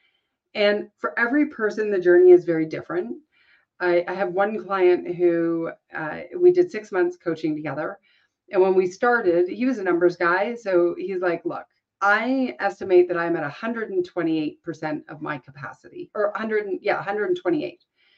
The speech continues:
And so basically for what he wanted to do and how much work he was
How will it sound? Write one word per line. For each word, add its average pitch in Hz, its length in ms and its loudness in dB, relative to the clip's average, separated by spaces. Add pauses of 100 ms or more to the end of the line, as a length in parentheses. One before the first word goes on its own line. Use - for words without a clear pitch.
(420)
And 190 280 2
so 208 180 -4
basically 233 540 0
for 185 160 2
what 196 300 0
he 262 280 -2
wanted 190 520 -4
to 180 120 2
do 175 220 6
and 151 120 -4
how 175 140 0
much 170 220 0
work 160 460 -6 (120)
he 208 160 -10
was 202 320 -4